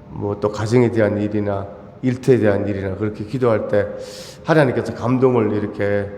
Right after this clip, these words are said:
주실 때가 있잖아요. 감동을. 할렐루야. 참, 성령이 임하시면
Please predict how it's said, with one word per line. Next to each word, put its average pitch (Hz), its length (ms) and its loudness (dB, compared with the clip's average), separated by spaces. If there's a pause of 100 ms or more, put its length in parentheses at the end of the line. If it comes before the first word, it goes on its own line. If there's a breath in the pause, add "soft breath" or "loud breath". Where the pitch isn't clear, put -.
(240)
주실 107 360 -8
때가 123 180 0
있잖아요. 95 240 -4
감동을. 98 440 -4 (380)
할렐루야. 107 540 4 (460)
참, - 440 -12
성령이 131 520 0
임하시면 104 680 -2